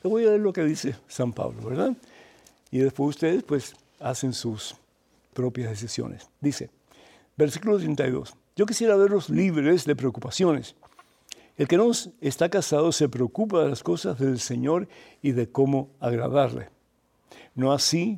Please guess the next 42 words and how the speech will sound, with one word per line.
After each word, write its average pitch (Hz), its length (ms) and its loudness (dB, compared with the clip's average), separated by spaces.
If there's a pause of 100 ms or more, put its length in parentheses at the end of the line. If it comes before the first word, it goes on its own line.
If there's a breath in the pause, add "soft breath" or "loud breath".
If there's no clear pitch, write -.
(100)
con 147 240 0
el 135 280 -2 (160)
que 135 100 -4
se - 160 -2
ha 131 60 0
casado, 139 520 0 (440 soft breath)
pues 135 160 0
se 147 100 2
preocupa 196 400 0
de 175 60 2
las 151 160 0
cosas 151 360 -2
del 131 200 2
mundo 185 440 0
y 147 120 -4
de 127 180 0
cómo 170 320 -2
agradar 135 440 -2
a 147 60 0
su 123 160 -4
esposa 185 640 -2
y 127 120 -4
está 139 360 -4
dividido. 170 800 2 (1000 loud breath)
De 135 80 -8
igual 131 220 4
manera, 151 480 2 (400 soft breath)
la 135 80 -12
mujer 135 320 -2
soltera, 135 640 0
la 120 140 -2
virgen, 123 480 -6
se 127 140 -2
preocupa 139 640 0 (240 soft breath)
del 127 160 -4
servicio 143 560 -4
del 139 80 0
Señor 139 500 -2 (540 soft breath)
y 139 80 2
de 143 140 4
ser 196 320 2
santas 165 800 2